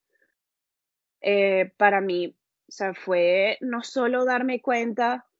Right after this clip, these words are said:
de que, de que contaba con mucha gente que me pudiera apoyar, sino que había mucha gente que yo no conocía que decidió apoyarme. Entonces, fue también como que renovar mi fe en la humanidad,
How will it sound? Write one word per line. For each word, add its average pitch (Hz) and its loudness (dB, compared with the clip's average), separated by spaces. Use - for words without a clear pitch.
de 202 2
que, 180 2
de 196 -8
que 196 -8
contaba 185 2
con 247 -2
mucha 196 -4
gente 233 -2
que 226 0
me 202 2
pudiera 190 6
apoyar, 214 2
sino 214 0
que 202 2
había 196 4
mucha 320 0
gente 359 0
que 269 2
yo 254 -2
no 339 0
conocía 302 2
que 254 4
decidió 208 4
apoyarme. 185 0
Entonces, 233 2
fue 233 0
también 277 2
como 294 2
que 226 2
renovar 220 4
mi 247 0
fe - 0
en 247 2
la 254 2
humanidad, 226 2